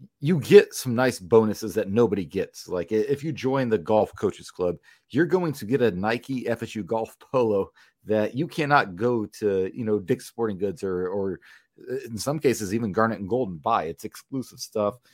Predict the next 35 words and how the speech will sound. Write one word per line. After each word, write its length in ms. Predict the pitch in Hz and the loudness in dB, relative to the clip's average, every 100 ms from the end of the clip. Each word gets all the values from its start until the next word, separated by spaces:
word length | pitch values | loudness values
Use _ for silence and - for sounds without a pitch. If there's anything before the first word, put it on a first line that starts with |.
| _ _ | _ _
Um, 440 | 85 82 80 76 - _ 131 _ _ _ _ _ | -10 -6 -6 -10 -16 _ -20 _ _ _ _ _
definitely 500 | 120 131 143 113 107 | 0 0 0 -2 -2
worth 300 | 92 113 113 | 2 0 2
it. 180 | 117 101 | 0 2
But, 300 | 113 98 98 | 2 2 2
and 320 | 113 127 147 | -2 -2 0
you 100 | 143 | 4
also 240 | 147 147 139 | 4 4 -2
mentioned, 400 | 107 127 104 95 | -2 -6 -8 -8
T 140 | 104 | -8
J, 320 | 87 101 95 - - _ | -2 -2 -2 -8 -20 _
I 120 | - 104 | -12 -8
think 240 | 139 135 | -8 -6
you 80 | 123 | 0
referenced 420 | 117 117 110 - | 2 2 -2 -2
Virginia 380 | 113 123 170 147 | -4 -4 -4 -2
Tech 240 | - 135 | 0 0
had 180 | 131 101 | 0 -4
twenty-five 540 | - 151 151 139 131 | -4 -6 -2 2 2
thousand 500 | - 113 117 101 87 | 2 -2 -2 -2 -8
boosters. 560 | 98 104 - - - - _ _ _ _ | -4 -6 -6 -16 -20 -20 _ _ _ _
Florida 260 | 165 180 | -2 0
State 180 | - 175 | 2 0
had 240 | 147 131 | 0 0
less 240 | 107 131 - | 0 -2 -2
than 180 | 127 107 | -6 -6
half 360 | 80 104 120 | -2 0 0
of 160 | 110 - | -2 -4
that, 440 | 101 90 87 - - _ _ - | -6 -4 -6 -12 -20 _ _ -6
uh, 260 | 98 95 95 | -2 -2 -2
to 180 | - - | -6 -8
close 260 | - 135 104 | -2 0 2
out 160 | 107 - | 0 0
last 380 | 98 87 - | -6 -6 -10
year. 340 | 98 92 92 | -6 -4 -4